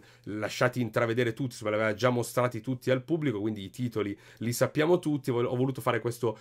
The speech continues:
giochino del finto calendario dell'avvento. Primo episodio, e se Nebula si fosse unita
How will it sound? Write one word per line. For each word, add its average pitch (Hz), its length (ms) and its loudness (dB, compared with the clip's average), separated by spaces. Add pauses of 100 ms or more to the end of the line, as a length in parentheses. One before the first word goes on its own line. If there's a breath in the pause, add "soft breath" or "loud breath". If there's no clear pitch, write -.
(120)
giochino 156 760 4
del 131 160 2
finto 151 400 -2
calendario 127 400 2
dell'avvento. 190 840 4 (260 loud breath)
Primo 233 280 8
episodio, 175 760 6
e 156 80 0
se 165 260 2
Nebula 202 500 8
si - 140 -4
fosse 185 320 0
unita 180 520 0